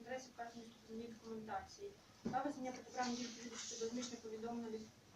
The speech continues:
чотирнадцятого дев'ятого дві тисячі п'ятнадцятого року номер три номер двадцять міської ради про початок проведення громадських слухань щодо врахування громадських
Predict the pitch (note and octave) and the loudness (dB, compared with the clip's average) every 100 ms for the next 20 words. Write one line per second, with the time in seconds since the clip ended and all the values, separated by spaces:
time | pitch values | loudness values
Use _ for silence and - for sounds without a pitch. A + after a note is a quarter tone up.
0 | - - B3 A#3+ A3 A#3 A#3 A#3 - - | -10 -2 0 0 0 0 0 -4 -6 -2
1 | A3 - A#3+ A#3+ A3 G#3 - - A#3+ A3 | -4 -2 -8 -2 -2 -2 -6 -4 -2 -2
2 | A3 - A#3 A#3 A#3 A#3 - A3 A3 A3+ | -4 0 0 0 -4 -6 -6 -8 -8 -2
3 | A3+ A#3 A3 A3 - - A#3+ A#3 A3 A#3 | 2 2 0 -6 -8 -4 -2 -2 -2 0
4 | A3+ A3 A3+ A3+ - - B3 B3+ A#3 - | 0 -2 -4 -4 -6 -8 -6 -4 -6 -8
5 | - - - - - A#3+ A#3 A3+ - A#3 | -18 -18 -18 -16 -10 -6 -4 -4 -4 -2
6 | A3+ A3 A#3 A#3 A#3 | -2 -4 -6 -6 -6